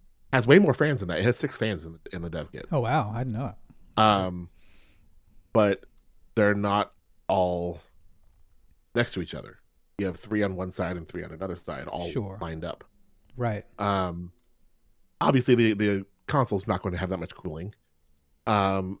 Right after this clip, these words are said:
Speaker 1: but I think that it's gonna follow a similar design where it does have one on either.
Speaker 2: Right, kinda
Speaker 1: And
Speaker 2: like
Speaker 1: with
Speaker 2: s-,
Speaker 1: that
Speaker 2: a suck, a s-, a blow and a suck kind of thing.
Speaker 1: Um, no, actually, the reason why they're doing,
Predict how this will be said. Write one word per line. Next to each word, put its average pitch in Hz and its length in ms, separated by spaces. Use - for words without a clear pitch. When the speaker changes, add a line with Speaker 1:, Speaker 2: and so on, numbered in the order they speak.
Speaker 1:
but 117 320
I 104 100
think 104 160
that 101 120
it's 98 140
gonna 95 200
follow 95 240
a 90 40
similar 95 320
design 87 720
where 87 140
it 82 40
does 98 220
have 90 220
one 92 480
on 90 100
either. - 220
Speaker 2:
Right, 117 160
kinda - 80
Speaker 1:
And 117 80
Speaker 2:
like 90 180
Speaker 1:
with 101 140
Speaker 2:
s-, - 260
Speaker 1:
that 104 380
Speaker 2:
a 131 80
suck, - 340
a 131 60
s-, 120 180
a 139 80
blow 117 300
and 104 80
a 101 60
suck - 360
kind 95 160
of 92 60
thing. 95 180
Speaker 1:
Um, 143 600
no, 131 480
actually, 107 340
the 101 140
reason 131 280
why 139 120
they're 117 160
doing, 110 340